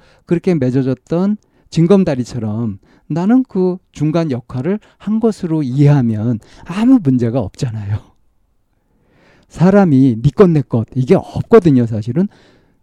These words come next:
그 누구를 내 것이라고 할 수 있습니까? 결혼해서 산다고 하더라도 내 사람, 이런 거 아니에요. 내 애인. 이런 것들이 뭐 그게 강렬한 사랑이고 그 진실한 사랑?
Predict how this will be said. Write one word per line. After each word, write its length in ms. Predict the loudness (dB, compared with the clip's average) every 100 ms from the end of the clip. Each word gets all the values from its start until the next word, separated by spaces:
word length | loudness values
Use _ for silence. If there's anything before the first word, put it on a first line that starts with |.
| _ _
그 140 | 4 4
누구를 420 | 4 4 4 4
내 120 | 2 2
것이라고 420 | 2 2 0 0
할 120 | -4
수 120 | -4
있습니까? 420 | -8 -6 -6 -8 -10 _ 0
결혼해서 420 | 2 4 4 2
산다고 440 | 0 0 2 2
하더라도 680 | 0 -2 0 0 0 2 0 -2 -6
내 140 | -4
사람, 320 | 0 -2 -2 -8 _ -2
이런 240 | 2 2
거 80 | 0
아니에요. 840 | -8 -6 -2 -2 -4 -8 -10 -12 _ _ _
내 340 | -4 0 0 -2
애인. 360 | -6 -6 -8 -12 _ _ _ _ _ _ _ _ _ _ _ _ -2
이런 240 | 2 2
것들이 600 | 0 0 -2 2 2 0 -4 _ _ -6
뭐 220 | 2 2
그게 260 | 0 0 0
강렬한 560 | 0 0 2 4 2
사랑이고 840 | 0 -2 0 0 -2 0 0 2 -2 _ _ _ _ _ -20 _ _ -8
그 180 | -6 -6 _
진실한 720 | -2 2 4 2 0 0 0
사랑? 380 | -2 -4 -4 -4